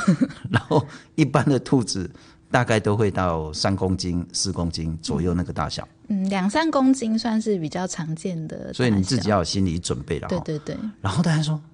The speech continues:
Speaker 1: ，“兔子好乖，好乖。”像，像中二到现在也没叫半声嘛，哈。
Speaker 2: <laughs>
Speaker 1: 兔子是没有声带的。
Speaker 2: 对。那但是兔子它们会用各种方式去吵你，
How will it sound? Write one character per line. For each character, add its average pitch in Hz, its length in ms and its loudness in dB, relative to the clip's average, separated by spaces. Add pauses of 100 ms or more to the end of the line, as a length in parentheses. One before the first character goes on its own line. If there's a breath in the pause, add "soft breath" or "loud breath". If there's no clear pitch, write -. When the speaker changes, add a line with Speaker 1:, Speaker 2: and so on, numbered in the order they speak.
(100)
Speaker 1:
，“兔 180 200 -2
子 - 140 -6
好 98 400 0
乖， 160 300 2
好 107 160 0
乖。” 113 220 0
像， 117 200 0
像 101 360 0
中 104 200 2
二 98 80 2
到 95 140 2
现 92 140 0
在 92 140 0
也 76 60 -2
没 76 140 0
叫 82 180 0
半 80 200 -2
声 76 160 -4
嘛， 76 140 -4
哈。 82 80 -4 (360)
Speaker 2:
<laughs> - 360 -8
Speaker 1:
兔 220 180 4
子 82 160 -4
是 98 340 0 (120)
没 95 140 0
有 90 120 0
声 82 240 0
带 71 180 -4
的。 - 120 -20 (420 soft breath)
Speaker 2:
对。 214 300 -6 (500 soft breath)
那 320 180 -2
但 370 200 -2
是 359 260 0
兔 262 260 0
子 180 240 -4
它 220 240 -4
们 170 580 0 (180 soft breath)
会 269 200 2
用 254 160 4
各 254 160 4
种 156 240 -2
方 180 260 -2
式 196 260 -2
去 202 160 -2
吵 147 360 -4
你， 165 240 -4